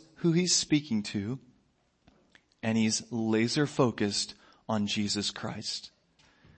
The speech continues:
Now, why is it important? Why do I keep saying laser focused?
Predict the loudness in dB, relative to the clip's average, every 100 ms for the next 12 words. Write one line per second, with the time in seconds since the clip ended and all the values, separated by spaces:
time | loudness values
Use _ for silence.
0 | _ _ _ 2 2 2 -8 -20 _ _
1 | -18 -10 0 6 6 4 0 2 2 2
2 | 6 8 6 4 -2 0 2 4 4 2
3 | 2 0 2 0 0 -4 -6